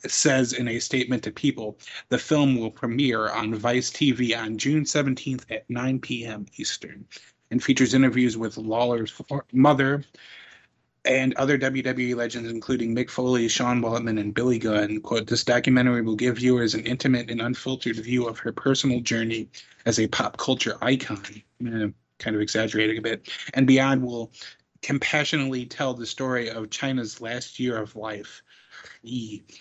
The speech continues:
Lawler rose to fame as a member of D-Generation X, the six-member faction that helped to cement W W E as a powerhouse entertainment brand in the nineteen nineties and early two thousands.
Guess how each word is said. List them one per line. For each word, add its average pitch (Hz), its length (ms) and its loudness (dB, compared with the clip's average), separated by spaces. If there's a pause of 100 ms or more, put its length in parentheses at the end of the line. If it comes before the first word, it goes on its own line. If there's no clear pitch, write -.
(180)
Lawler 131 320 4
rose 127 320 6
to 127 100 0
fame 127 420 2
as 113 140 -6
a 113 80 -4
member 120 300 0
of 107 100 -2
D-Generation 117 720 0
X, 104 240 -6
the 113 120 -4
six-member 123 560 2
faction 107 480 -4
that 107 180 -4
helped 127 240 -8
to 127 80 -4
cement 110 380 -2
W 117 260 -6
W 117 300 -2
E 110 80 0
as 107 100 -2
a 113 60 -2
powerhouse 120 640 -2
entertainment 120 560 -4
brand 110 380 -2 (360)
in 117 60 4
the 117 60 6
nineteen 123 500 4
nineties 113 480 0
and 110 140 -2
early 113 260 -2
two 120 160 -2
thousands. 104 600 -4